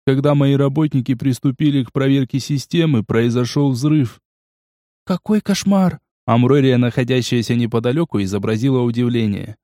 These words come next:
«Надеюсь, никто из вашей семьи не пострадал?» «Нет, лишь несколько наёмных рабочих из малых домов. Ничего, что нельзя было бы заменить.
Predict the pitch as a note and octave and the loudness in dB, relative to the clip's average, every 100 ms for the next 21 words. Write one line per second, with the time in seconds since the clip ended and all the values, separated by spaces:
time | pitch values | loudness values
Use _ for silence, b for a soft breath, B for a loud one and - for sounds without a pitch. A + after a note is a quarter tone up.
0 | _ _ _ G#3 G3+ F#3+ G3 F#3 F#3+ F3+ | _ _ _ -4 -2 0 0 2 0 0
1 | G#3+ G#3 D#3+ E3 - D3 - E3+ D3+ C#3 | 2 2 2 0 0 -2 0 2 2 2
2 | C#3+ - C#3+ C#3+ C3 B2+ _ _ _ _ | 0 0 0 0 -2 -4 _ _ _ _
3 | - E3+ E3+ D#3+ D3+ D3 E3 D3+ - F3 | -10 -6 -4 -2 -2 -4 -4 -4 -2 0
4 | F3 - E3+ D#3 D#3 D3+ D3+ D3 D3 C3+ | 0 0 -2 0 0 2 2 0 -2 -2
5 | D3 C#3 C#3 D#3+ - G#2 A#2 G#2 B2 B2 | -4 -4 0 -2 -2 -4 -2 0 0 2
6 | B2 A#2 B2+ C3 C3+ A#2+ - - _ _ | 0 0 0 0 0 -2 -6 -16 _ _
7 | - B2 C3+ - D#3+ F#3 E3 A2+ A#2+ A#2+ | -4 -2 0 2 4 2 2 2 2 2
8 | A#2+ A#2+ A#2+ A#2 A2 A#2 A#2 B2+ B2 C3 | 0 0 0 0 0 0 0 0 -2 -2
9 | G#2+ - | -6 -10